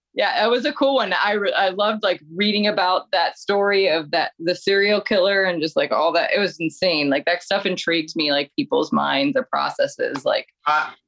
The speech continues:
Speaker 2: oh, oh, you, you, you want, you wanna talk about serial killer stuff? I could, that's a whole other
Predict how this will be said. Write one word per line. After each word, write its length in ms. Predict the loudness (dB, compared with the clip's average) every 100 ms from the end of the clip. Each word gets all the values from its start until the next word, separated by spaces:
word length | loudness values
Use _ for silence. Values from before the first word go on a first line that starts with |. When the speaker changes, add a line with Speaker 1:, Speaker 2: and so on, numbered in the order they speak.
| -8
Speaker 2:
oh, 360 | -4 0 2 2 2
oh, 60 |
you, 160 | 2 2
you, 200 | 2 2
you 120 | 2
want, 180 | 2 2
you 60 |
wanna 200 | 2 2 2
talk 200 | 2 2
about 260 | 2 2
serial 460 | 2 2 2 2 2
killer 280 | 2 2 2
stuff? 280 | 2 2 2
I 140 | 0
could, 180 | 0 0
that's 180 | 0 2
a 80 | 0
whole 720 | 2 2 4 4 4 4 2
other 200 | 2